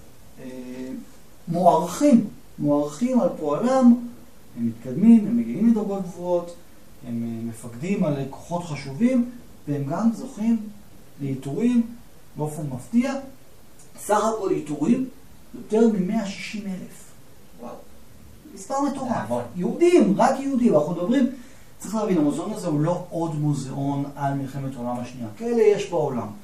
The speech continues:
Speaker 1: המוזיאון הזה הוא מוזיאון הלוחם היהודי במלחמת העולם השנייה. זאת הייחודיות שלו. כל מה שאני אומר, אני,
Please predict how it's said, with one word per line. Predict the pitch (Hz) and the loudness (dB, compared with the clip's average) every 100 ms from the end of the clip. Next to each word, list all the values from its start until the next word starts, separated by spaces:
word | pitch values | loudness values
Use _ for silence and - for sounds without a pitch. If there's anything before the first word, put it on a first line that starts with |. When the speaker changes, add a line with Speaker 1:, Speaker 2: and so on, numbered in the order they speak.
| - - - | -20 -20 -14
Speaker 1:
המוזיאון | 135 123 190 202 | -8 -4 -2 -2
הזה | 190 | -2
הוא | 208 | -4
מוזיאון | 151 151 165 | -4 -6 -6
הלוחם | 135 147 180 | -6 -4 0
היהודי | 175 160 147 127 147 320 | 2 2 0 0 2 2
במלחמת | 277 247 285 254 | 0 -6 -8 -8
העולם | 247 123 170 | -4 -4 -4
השנייה. | - - 170 - - - - - | -8 -4 -2 -2 -4 -16 -20 -10
זאת | 156 196 | -8 -6
הייחודיות | 170 - 139 143 190 | -6 -6 -8 -4 -2
שלו. | 226 240 254 - - - - - - | 0 0 0 -2 -14 -20 -20 -20 -6
כל | 214 233 | 6 8
מה | 233 | 8
שאני | 185 175 | 4 -6
אומר, | 175 202 208 | -4 -2 -2
אני, | 160 | -4